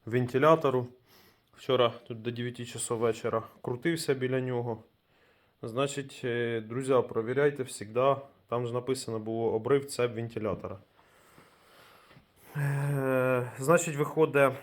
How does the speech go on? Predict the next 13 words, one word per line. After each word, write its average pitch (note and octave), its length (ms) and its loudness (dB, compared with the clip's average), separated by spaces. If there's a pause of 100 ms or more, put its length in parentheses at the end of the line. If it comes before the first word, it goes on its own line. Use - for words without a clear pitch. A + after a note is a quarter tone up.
(1300)
мучився D3 680 2 (180)
оцей D#3 320 -4
предохранитель. C3 840 -6 (1500)
У A#2+ 40 -8
нас C3+ 220 0
виходить C3 380 0
на C3 120 2
вентилятор C3 720 2 (640)
оця C3 360 2
релюшка D#3 600 2 (160)
і B2+ 100 -4
оцей C#3+ 260 0
предохранитель. C3 760 -4